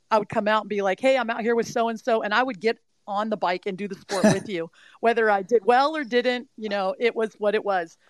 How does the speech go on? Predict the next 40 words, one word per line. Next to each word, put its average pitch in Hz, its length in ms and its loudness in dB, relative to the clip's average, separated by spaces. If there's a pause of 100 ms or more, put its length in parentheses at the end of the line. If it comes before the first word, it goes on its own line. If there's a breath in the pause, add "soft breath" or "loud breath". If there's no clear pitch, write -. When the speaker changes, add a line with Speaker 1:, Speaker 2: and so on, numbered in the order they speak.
(160)
Speaker 1:
So 262 160 0
here 330 180 2
I 339 80 2
am. 247 240 2
I 226 60 2
come 254 180 -2
out. 262 120 4
I - 20 0
said, 247 220 -4
"So, 247 200 -2
hey, 285 300 -2 (440)
I'm 233 200 -2
standing 254 340 -2
out 247 120 4
here 247 120 4
with 240 160 2
the 220 80 0
assistant 220 400 -6
head 233 180 0
coach, 240 320 0
Kelly. 233 380 0 (640)
Um, 247 120 2
Kelly, 262 440 2 (260 loud breath)
talk 302 220 2
to 370 80 2
us 339 120 0
about 262 320 2
what 247 180 2
you 247 120 -2
look 226 220 0
for 226 280 0
in 214 180 -6
your 208 120 -2
recruits 208 480 -2
and 190 140 -4
what 196 140 2
you 202 100 -2
have 185 200 2
them 180 140 -6
do." 175 260 -2